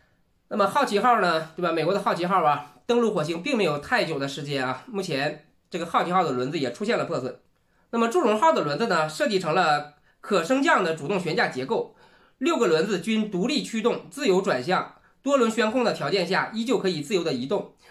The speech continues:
同时还设计了蠕动、踮脚、楔形等动作。啊，可以说呀，我们这个火星车呢是不折不扣的火星越野车。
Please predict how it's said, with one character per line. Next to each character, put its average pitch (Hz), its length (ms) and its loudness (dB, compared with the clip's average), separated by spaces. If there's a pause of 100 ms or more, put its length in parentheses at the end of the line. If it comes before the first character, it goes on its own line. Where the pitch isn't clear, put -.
(140)
同 208 160 -2
时 233 120 -4
还 175 180 0
设 226 260 0
计 175 160 0
了 131 420 0 (240)
蠕 156 280 -4
动、 277 300 0 (480)
踮 185 240 2
脚、 139 380 0
楔 - 380 0
形 160 200 -2
等 139 260 -2
动 202 180 0
作。 - 340 -2 (540)
啊， 123 160 -12
可 220 160 -4
以 226 100 0
说 185 160 0
呀， 156 280 0
我 143 100 -6
们 147 100 -4
这 202 80 0
个 196 100 2
火 160 140 -4
星 170 160 -4
车 180 160 0
呢 143 160 -2
是 151 240 -6
不 233 240 -6
折 190 160 2
不 175 80 -6
扣 196 220 -2
的 - 240 -4
火 160 240 -2
星 185 400 2
越 226 160 0
野 - 160 -2
车。 180 160 0